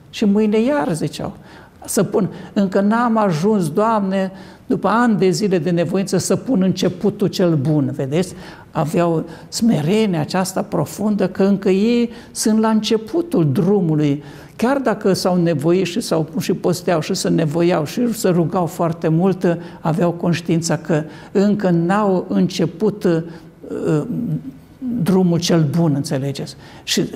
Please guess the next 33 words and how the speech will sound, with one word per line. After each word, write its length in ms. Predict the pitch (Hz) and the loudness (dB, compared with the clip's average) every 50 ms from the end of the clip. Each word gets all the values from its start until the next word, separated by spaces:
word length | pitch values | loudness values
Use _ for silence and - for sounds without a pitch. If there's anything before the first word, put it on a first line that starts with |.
| - - - - - - | -10 -10 -10 -14 -12 -6
atunci 460 | - 151 - - - 240 285 285 294 | -4 -4 -4 -2 0 0 0 0 0
când 200 | - 233 190 185 | 0 0 2 2
omul 180 | 202 196 196 | 2 2 2
se 160 | 180 - 190 170 | 0 0 0 0
smerește 720 | 156 - 165 160 147 135 139 131 131 143 135 - 170 160 | 0 0 0 2 2 2 0 0 -2 -2 -4 -4 -6 -6
și 140 | 160 - 165 | -4 -2 -2
își 180 | 156 143 147 | -2 -2 -2
vede 340 | 135 135 185 190 208 202 214 | -2 0 0 0 2 2 2
neputința 960 | 196 185 190 175 - 180 165 - - 175 147 135 135 135 135 143 139 156 269 - - - - - - | 2 2 0 0 0 -2 -4 -2 0 0 0 0 0 -2 -2 -4 -4 -6 -6 -8 -12 -20 -20 -20 -6
și 100 | - 151 | -4 -2
strigă 520 | 147 - - - 156 165 180 226 247 220 | -2 -2 -2 0 0 2 2 2 2 2
la 120 | 220 202 175 | 2 0 0
Dumnezeu 500 | 151 165 165 160 156 151 147 - 165 165 | 0 0 0 2 2 0 0 0 0 0
după 260 | 143 160 147 - 156 | 0 -2 -2 -2 -4
ajutor, 520 | 139 135 160 143 135 - 175 185 202 208 202 - - - - | -4 -2 -4 -6 -4 -2 -2 -2 -2 -2 -6 -10 -18 -12 -4
atunci 360 | - 147 147 - 165 156 - 156 | -4 -4 -2 -2 -2 -2 0 -2
să 160 | 143 - 131 | -2 -2 -6
știți 260 | - - 170 170 - | -4 -4 -4 -4 -2
că 80 | - 151 | -4 -4
Dumnezeu 420 | 135 160 156 139 143 143 - 208 | -2 0 0 0 2 2 2 2
îi 80 | 170 165 | 2 2
răspunde 640 | 165 156 - - - - 226 277 226 180 170 151 156 - - - - - - | 2 0 -2 -4 -4 0 0 0 2 2 0 -2 -2 -6 -16 -18 -20 -10 -4
mai 140 | 143 143 | -2 0
mult 240 | 143 156 175 202 190 | 2 2 2 2 2
decât 320 | 214 180 - - 214 - 175 | 0 -2 -2 -2 -4 -4 -4
atunci 360 | 156 - - 170 175 170 - | -6 -4 -4 -6 -6 -6 -8
când, 380 | - - 226 254 247 226 175 | -8 -4 -2 0 0 0 0
uh, 60 | 165 156 151 143 139 139 - - - - - - - - | 0 0 2 0 0 -4 -6 -10 -16 -16 -16 -16 -14 -4
ți 120 | - 214 | -2 -2
se 160 | - - 180 | 0 0 -2
pare 300 | - - 175 170 160 151 | -2 -2 -2 -2 -2 -2
că 580 | 147 - 160 147 151 147 147 143 147 143 147 143 143 - - | -4 -2 -2 -2 0 0 0 -2 -2 -2 -2 -4 -6 -4 -2
te, 180 | 165 156 156 | -2 -2 -2